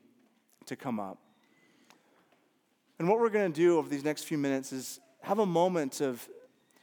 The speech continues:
response and recognizing and, and declaring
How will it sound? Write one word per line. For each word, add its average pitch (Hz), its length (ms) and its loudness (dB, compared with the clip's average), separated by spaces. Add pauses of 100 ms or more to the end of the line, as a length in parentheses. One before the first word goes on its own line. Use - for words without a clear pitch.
(160)
response - 880 -4 (1700)
and 160 180 2
recognizing 117 760 0
and, 107 140 -6
and 117 320 -6 (160)
declaring 143 760 -4